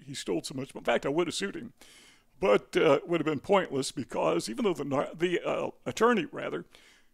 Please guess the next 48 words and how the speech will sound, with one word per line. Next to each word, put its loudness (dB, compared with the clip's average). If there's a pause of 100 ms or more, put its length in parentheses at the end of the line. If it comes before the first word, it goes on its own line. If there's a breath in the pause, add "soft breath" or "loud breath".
(840 soft breath)
was 2
confident 4
I'd 2
win 0
the 0
case. -8
I 2
mean, 0
it 4
was 2
so 2
clear 2
that -8
this -6
guy -8
ripped -12
me -8
off. -4
There's -8
no -2
question -2
about -8
it. -14
But, 0
um, 0 (1160 soft breath)
he 0
was 2
judgment 2
proof. -14 (100)
He -6
didn't -4 (120)
have 0
any -4
resources. -8
There -2
was -6
nothing -2
I 2
could -10
get 0
from -14
him. -18 (460 soft breath)
So 8
basically, 0
I -6
just -6
waste -4
money -6